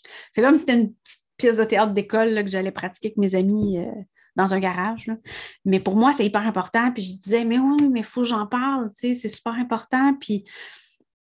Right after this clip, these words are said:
puis à chaque fois que j'essayais de dire ça, à chaque fois que j'essayais de prendre ma place, j'avais extrêmement mal à la gorge, j'avais une voix hyper enrouée. Alors que trente secondes avant,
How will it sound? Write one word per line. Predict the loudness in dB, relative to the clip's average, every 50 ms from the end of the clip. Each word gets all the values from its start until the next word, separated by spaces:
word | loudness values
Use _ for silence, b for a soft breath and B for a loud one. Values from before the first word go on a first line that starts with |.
| _ _ _ _ _ _ _ _ _ -14
puis | -10 -6
à | -2
chaque | 0 0 2 2
fois | 4 2
que | 4
j'essayais | 4 2 2 2 0 0 0 0
de |
dire | -2 -4 -6
ça, | -6 -8 -8 -8
à | -8 -8 -12 -14 -14 -12
chaque | -6 -2 -2 -2 0 2
fois | 0 2
que | 2
j'essayais | 0 -2 -4 -4 -6 -6
de |
prendre | -4 -4 -2 -2
ma | -2 -4
place, | -4 -4 -6 -6 -6 -8 _ b b b b b
j'avais | -8 -6 -4 0 2 2 2 2 2 -2 -8
extrêmement | -12 -10 -6 -2 0 2 2 2
mal | 2 0 0 0
à | -2
la | -2 -4 -6 -6
gorge, | -4 -4 -4 -4 -6 -8 -10 -12 _ _ _ -8
j'avais | -4 -2 0 0 2 2
une | 0 0
voix | 0 -2 -4 -4 -6 -4
hyper | 0 0 0 0 0 -2 -2 0 0 -2
enrouée. | -2 -2 -4 -6 -6 -6 -8 -8 -10 _ B B B B B B
Alors | B -2 0 2 2 2 0 -2
que | -2 -6
trente | -6 -6 -6 -10 -4 0 0 0 2
secondes | 2 2 4 4 4 2
avant, | 2 0 0 -2 -2 -4